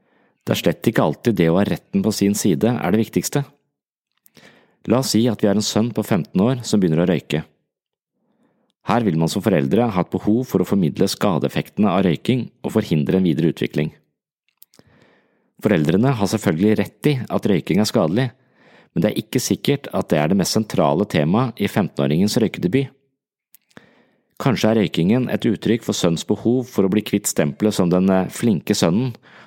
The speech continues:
og utvikle mer selvstendighet. Dersom vi tvinger han til å slutte å røyke og tilpasse seg våre krav,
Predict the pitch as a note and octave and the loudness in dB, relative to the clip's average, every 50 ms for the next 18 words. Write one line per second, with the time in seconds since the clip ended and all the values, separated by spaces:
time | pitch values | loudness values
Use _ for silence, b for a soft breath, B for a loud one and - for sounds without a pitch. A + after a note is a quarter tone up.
0 | B B B - G#2 F2 D2+ - F#2+ F2 - G#2 F#2+ F2 E2+ E2 - A2+ F#2+ - | B B B 0 0 0 2 0 -2 0 0 2 2 2 2 2 0 -2 -4 -2
1 | - F#2+ E2+ F2+ G2+ A#2 C3+ C#3 - - - - _ _ _ _ _ _ _ _ | -2 -2 0 2 0 0 0 -2 -6 -10 -14 -14 _ _ _ _ _ _ _ _
2 | _ _ _ _ _ _ _ _ _ - D#2+ D#2+ - A2+ G#2+ - - A#2+ F#2 D2+ | _ _ _ _ _ _ _ _ _ -2 -2 0 0 -2 0 2 0 2 2 2
3 | C#2 - G#2+ B2+ A#2 - G#2+ G2 - A2+ - - G2 F#2+ G2+ F2 D2 - - B2 | 2 2 0 0 0 0 -2 0 0 -2 -2 0 0 0 2 0 0 0 0 0
4 | C#3 C3+ - F#2+ - - - - - - D#2+ - F#2+ F2+ A2 A2 G#2 G2+ F2 D#2+ | 0 0 -2 -4 -4 -2 -4 -4 -2 -4 -4 -4 -2 -2 0 0 2 2 0 0
5 | - - G#2+ B2 C3 C#3+ D3 C#3 | 0 0 0 0 0 0 -2 -6